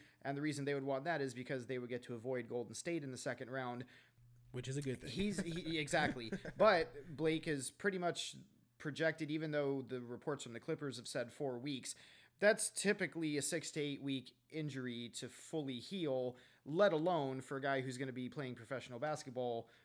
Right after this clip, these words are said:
Speaker 1: you know, dunking and blocking shots with that hand and doing whatever else.
Speaker 2: He's an aggressive player. It's not like he's some three-point
Speaker 1: E-,
Speaker 2: shooter.
Speaker 1: exactly. He plays above and near the rim quite frequently. Um, but again, so he might take up to eight weeks.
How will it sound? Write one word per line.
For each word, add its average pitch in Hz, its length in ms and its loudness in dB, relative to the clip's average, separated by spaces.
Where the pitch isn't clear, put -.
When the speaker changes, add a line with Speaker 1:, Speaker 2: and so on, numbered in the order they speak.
Speaker 1:
you 139 80 -8
know, 120 100 -4
dunking 131 400 -4
and 113 160 -8
blocking 123 400 -2
shots 143 320 -2
with 127 80 -8
that 123 160 0
hand 123 300 -4
and 120 100 -6
doing 120 240 -4
whatever 120 460 -2
else. 113 240 2
Speaker 2:
He's 147 140 0
an 143 60 2
aggressive 123 380 0
player. 107 220 -4
It's 104 100 -6
not 127 80 0
like 117 160 -4
he's 113 120 -10
some 104 240 -6
three-point 131 360 2
Speaker 1:
E-, - 20 -4
Speaker 2:
shooter. 110 240 -2
Speaker 1:
exactly. 123 800 0
He 113 80 -8
plays 123 600 -4
above 123 400 2
and 123 200 -4
near 127 240 -2
the 117 100 -6
rim 117 480 -6
quite 123 380 -4
frequently. 110 640 -8
Um, 110 480 -2
but 143 340 0
again, 151 360 0
so 143 180 2
he 160 220 -4
might 160 400 0
take 156 200 -2
up 139 160 0
to 143 160 -8
eight 151 200 -4
weeks. 139 480 -4